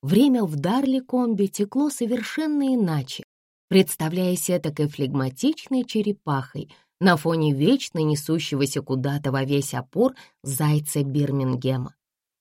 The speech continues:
Эл почти полностью взял на себя поиски жилья, по субботам мотаясь в Девон и возвращаясь совершенно без сил.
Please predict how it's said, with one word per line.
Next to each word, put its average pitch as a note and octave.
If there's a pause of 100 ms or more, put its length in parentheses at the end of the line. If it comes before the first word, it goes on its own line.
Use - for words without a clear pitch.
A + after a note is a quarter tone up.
(140)
Эл G#3+
почти D3+
полностью E3
взял C#3+
на C#3+
себя C3+
поиски C3
жилья, C3 (500)
по C4
субботам E4
мотаясь D3+
в A#2+
Девон B3+ (340)
и A3+
возвращаясь E3+
совершенно C#3
без C#3
сил. -